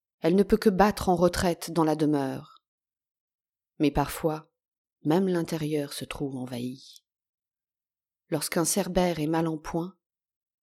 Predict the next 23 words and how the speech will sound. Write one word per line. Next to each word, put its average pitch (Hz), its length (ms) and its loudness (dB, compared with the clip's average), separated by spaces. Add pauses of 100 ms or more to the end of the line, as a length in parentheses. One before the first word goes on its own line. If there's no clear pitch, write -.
(140)
le 170 140 0
maître 175 680 -4
se - 180 -8
plaît 160 380 -2
à 135 60 -4
le 135 80 -6
chérir. 127 520 -10 (1120)
La 143 120 -2
bête 139 380 0
est 131 160 -8
invitée 120 380 -8
dans 120 120 -8
les 117 100 -10
murs. 123 600 -14 (1300)
Une 165 160 0
odeur 165 440 2
prégnante 156 580 0
s'étend 165 540 2
alors 165 340 4
dans 160 100 0
toutes 170 300 -4
les 151 160 2
pièces, - 560 -4